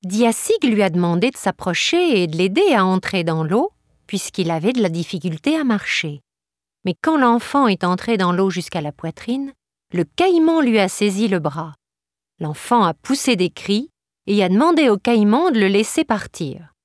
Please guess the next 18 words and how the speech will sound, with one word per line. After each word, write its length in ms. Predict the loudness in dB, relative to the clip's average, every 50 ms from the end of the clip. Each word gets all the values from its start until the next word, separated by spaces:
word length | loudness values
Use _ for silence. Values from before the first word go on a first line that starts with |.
| _ _ _ _ _ _ _ _ _ -12
Le 80 | -12 -10
caïman 540 | -6 -2 0 2 4 4 4 4 4 4 2
a 40 | 2
refusé, 600 | 0 -4 -12 -10 -10 -8 -6 -6 -4 -4 -4 -6 _ _ _ _ _ _ _
en 140 | -2 0 2
disant 280 | 2 2 2 2 2 2
qu'il 160 | 2 0 -2
avait 180 | 0 0 -2 -6
très 320 | -6 -6 -4 -2 -2 -2
faim 320 | -2 -2 -2 0 0 0 2
parce 200 | 2 0 0 0
qu'il 120 | 0 0
n'avait 220 | 2 2 0 0 -2
rien 240 | 0 2 2 2 4
mangé 380 | 2 2 2 2 2 0 -2
depuis 200 | -2 -2 -6 -6
trois 280 | -6 -2 0 0 0 0
jours. 420 | 0 -2 -4 -4 -4 -6 -8 -10